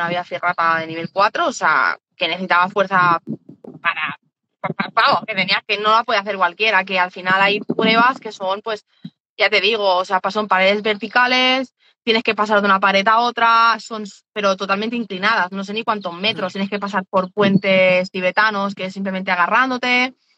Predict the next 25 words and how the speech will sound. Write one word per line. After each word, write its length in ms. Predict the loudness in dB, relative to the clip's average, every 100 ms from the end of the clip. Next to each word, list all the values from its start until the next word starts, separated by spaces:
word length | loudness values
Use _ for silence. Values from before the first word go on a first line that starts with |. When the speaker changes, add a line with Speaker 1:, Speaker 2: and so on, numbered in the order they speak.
| _ _ 0
Speaker 1:
Bueno, 200 | 0 2
que 80 |
es 120 | -2 -2
dura, 300 | 0 2 2
es 80 |
una 140 | 0 -2
exigencia, 520 | -2 -4 -2 0 0
al 80 | 0
final 180 | 0 0
de 80 | 2
todo 160 | 2
hay 80 | 4
una 160 | 2 2
cadena, 400 | 2 2 2 0
en 80 | 0
una 160 | 0
pared 160 | 2 2
vertical 400 | 0 -2 -2 -2
que 60 |
tienes 140 | -2 -4
que 100 | -4
subir 120 | -4
con 60 | -2
una 140 | 0
cadena. 500 | 2 2 2 2 0